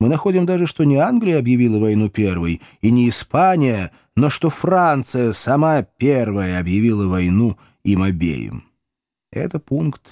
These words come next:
необычайно интересный для парламента и журналистики того времени — но лишенный всякого интереса в настоящее время. Все объявляют войну.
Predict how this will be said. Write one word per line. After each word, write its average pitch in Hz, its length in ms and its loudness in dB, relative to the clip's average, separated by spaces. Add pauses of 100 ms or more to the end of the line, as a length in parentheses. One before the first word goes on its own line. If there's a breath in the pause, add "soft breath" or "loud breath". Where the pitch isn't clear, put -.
необычайно 107 680 0
интересный 110 720 -2
для 90 140 -2
парламента 90 760 -2 (300 loud breath)
и 87 60 -6
журналистики 90 720 -2
того 90 240 -2
времени — 98 640 0 (360 soft breath)
но 160 140 2
лишенный 185 560 2
всякого 170 600 -2
интереса 120 760 0 (260 soft breath)
в 107 120 0
настоящее 85 840 -2
время. 82 560 -8 (460)
Все 247 500 0 (300 soft breath)
объявляют 156 840 2
войну. 92 600 -2